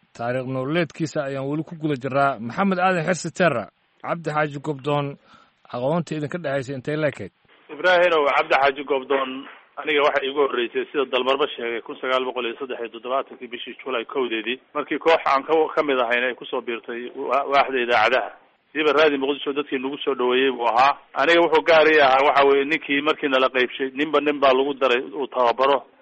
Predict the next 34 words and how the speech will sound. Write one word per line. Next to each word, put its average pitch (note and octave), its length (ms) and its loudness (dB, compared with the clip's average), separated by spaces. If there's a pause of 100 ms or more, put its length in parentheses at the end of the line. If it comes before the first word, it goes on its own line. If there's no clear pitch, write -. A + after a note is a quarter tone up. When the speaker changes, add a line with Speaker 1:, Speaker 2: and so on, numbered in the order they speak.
(120)
Speaker 2:
Aniga D#3 200 2
ninkii D#3 260 -2
lagu C#3+ 180 0
daray D3 240 6
waan B2 220 6
ahaa, B2+ 200 4
oo B2+ 180 -6
macalinkaygii C3+ 680 2
buu B2 140 2
ahaa, A2+ 240 4
ii C#3 120 -4
bilaabay A#2+ 440 2
alif. C3 160 -4 (180)
Eh, C3 160 -12
Cabdi D#3 280 -6
Xaaji D3+ 260 -8
Goobdoon, D3 360 -6
sidaan D3+ 200 -6
taariikhda D3 380 -4
ku D3+ 100 -8
hayo, C3+ 320 -4
wuxuu C#3 200 -8
ku D#3+ 120 -12
dhashay - 240 -12
Jigjiga. D3 480 -8 (340)
Wuxuu D3 640 -4
ahaa C3+ 280 -4
qofka D#3 280 -6
labaad C#3+ 320 -2
ee C3+ 120 -4
qoyska C#3+ 400 -6
Xaaji B2 240 -6
Goobdoon B2+ 360 -6
carruurtiisa. C#3 680 -6